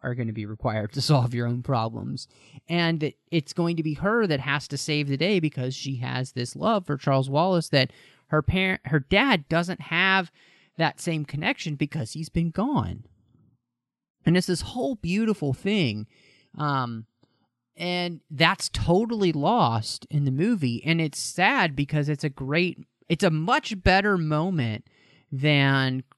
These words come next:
Chris Pine's character getting the whole, "Well, I wanted to shake hands with the universe, and maybe it was kinda selfish for wanting to leave and everything." Like, it's, I get what they're trying to do,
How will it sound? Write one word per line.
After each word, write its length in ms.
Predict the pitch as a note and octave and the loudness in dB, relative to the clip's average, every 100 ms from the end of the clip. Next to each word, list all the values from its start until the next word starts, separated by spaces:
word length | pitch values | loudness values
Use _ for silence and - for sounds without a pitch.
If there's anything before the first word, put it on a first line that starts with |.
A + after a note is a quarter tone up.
| _ _ | _ _
Chris 260 | - E3 | -2 -2
Pine's 460 | - E3 C#3+ C#3+ C#3 | 0 2 4 2 0
character 640 | - C#3 C3+ C#3 C3+ C3+ | 0 2 4 2 0 -2
getting 420 | A#2+ C3 C3 C3 B2+ | 0 2 2 2 2
the 100 | A#2+ | 0
whole, 500 | C3+ B2+ B2 A#2 - _ _ _ | 2 2 2 0 -6 _ _ _
"Well, 260 | D3+ D#3 | 4 6
I 120 | C#3 D3 | 4 2
wanted 340 | D3+ D#3+ C#3+ | 0 -2 -2
to 60 | C#3 | -6
shake 400 | - C#3 C3+ - | -4 -4 -4 -4
hands 560 | C#3 C3 C3 C3 - C3 | -4 -2 0 -2 -6 -4
with 200 | B2+ - | -4 -4
the 80 | A#2+ | -10
universe, 840 | A#2+ B2+ C3 B2+ B2 B2 A#2+ A#2+ | -4 -2 -2 -2 -2 0 -2 -4
and 120 | A2+ | -4
maybe 200 | A#2 A#2+ | -4 -2
it 60 | B2 | -2
was 140 | B2 | -4
kinda 220 | - A#2+ | -4 -6
selfish 560 | A#2+ - A#2 A#2 A#2+ A#2+ | -6 -4 -4 -2 -2 -4
for 140 | - | -4
wanting 320 | A#2+ A#2 A#2 A#2 | -2 0 0 -2
to 80 | |
leave 400 | A2+ A#2 A#2 A#2+ | -4 -4 -4 -4
and 100 | A#2+ | -4
everything." 260 | A2+ A2+ A#2 | -4 -4 -4
Like, 160 | A#2+ A#2+ - - - | -6 -8 -14 -20 -6
it's, 240 | D#3+ - - _ - _ - _ - D#4+ _ _ _ _ _ _ _ _ _ _ _ _ _ | -6 -6 -16 _ -20 _ -20 _ -20 -20 _ _ _ _ _ _ _ _ _ _ _ _ _
I 100 | E3 | -6
get 260 | F#3+ A#3+ C#4+ | -2 2 2
what 120 | A#3 | 4
they're 100 | G#3+ | 0
trying 300 | G3 G#3 G3+ | 2 0 0
to 100 | F3 | -2
do, 680 | C3+ - F#3 B3 C#3 A2+ A#2 | -8 -8 -10 -8 -8 -8 -12